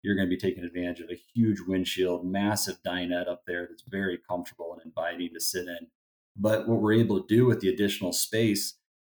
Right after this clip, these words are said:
is we're allowed, now we can make bed arrangements that allow you not to have to crawl over the top of one another to get in and out. So on the smaller Magnolia, it's an east-west bed, but you still have a full walk around on the,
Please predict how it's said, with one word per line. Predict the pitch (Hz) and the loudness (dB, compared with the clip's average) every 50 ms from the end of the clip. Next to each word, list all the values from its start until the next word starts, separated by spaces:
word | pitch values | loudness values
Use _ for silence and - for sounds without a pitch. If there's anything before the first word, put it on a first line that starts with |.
| - | -2
is | 98 98 92 90 - - | 0 0 0 0 -2 0
we're | 101 120 131 123 | 2 4 4 6
allowed, | 113 104 104 107 107 104 - - 101 | 6 6 6 6 6 6 4 4 4
now | 104 110 123 | 4 6 6
we | 123 117 | 6 4
can | 117 110 101 95 90 | 4 2 0 0 0
make | 92 98 95 - _ _ | 0 -2 -4 -4 _ _
bed | - 98 113 113 110 | 2 4 4 2 2
arrangements | - - 82 87 85 87 87 85 - 95 92 90 90 - | -2 -6 -10 -12 -12 -12 -12 -10 -6 -4 -2 -2 -2 -4
that | - 104 | -2 0
allow | 107 101 104 104 104 | 0 2 4 4 4
you | 101 98 95 | 4 4 4
not | 98 101 104 113 120 120 117 - | 4 4 4 4 2 2 0 -2
to | - | -4
have | 101 95 - | -4 -4 -6
to | - - _ | -8 -16 _
crawl | - 104 98 95 90 95 | -4 0 0 2 2 0
over | - - 87 | -2 -4 -8
the | 87 90 | -10 -8
top | - - - - - - | -6 -6 -6 -6 -6 -10
of | - - _ | -14 -18 _
one | - 82 - _ - | -18 -18 -18 _ -14
another | 69 71 - 95 120 120 - _ _ _ | -14 -10 -6 -6 -6 -6 -8 _ _ _
to | - | -4
get | 95 98 95 90 | 0 0 2 2
in | 90 82 - | 0 -2 -4
and | 82 82 | -6 -6
out. | 87 92 87 76 69 - - _ _ _ _ _ _ _ _ | -6 -6 -6 -6 -8 -10 -14 _ _ _ _ _ _ _ _
So | - - 98 90 87 87 | -2 2 4 4 4 4
on | 90 90 | 4 2
the | 90 87 | 2 0
smaller | - - - 107 107 107 107 104 | 0 0 2 4 6 6 6 6
Magnolia, | 98 98 95 92 90 90 92 95 98 95 98 98 98 98 - | 6 4 4 2 2 2 2 2 2 2 2 2 0 -2 -4
it's | - - | -8 -10
an | - - 120 - | -8 -8 -4 -2
east-west | - 107 107 101 - - - 95 95 95 101 101 - - - | 0 0 0 0 -2 -4 0 4 4 6 6 4 0 -2 2
bed, | 110 110 110 110 107 101 | 4 4 6 4 4 2
but | - | -2
you | - - | -4 -2
still | - - - - 175 113 | -2 -2 0 0 0 2
have | 110 107 101 | 2 2 2
a | 98 95 | 2 -2
full | - - 101 95 | 0 0 0 2
walk | 87 87 95 95 95 - 98 | 2 2 2 2 0 -2 -2
around | 98 95 95 95 | 0 0 0 0
on | 92 90 90 87 | 2 0 0 -2
the, | 85 85 82 85 85 | -2 -4 -6 -6 -6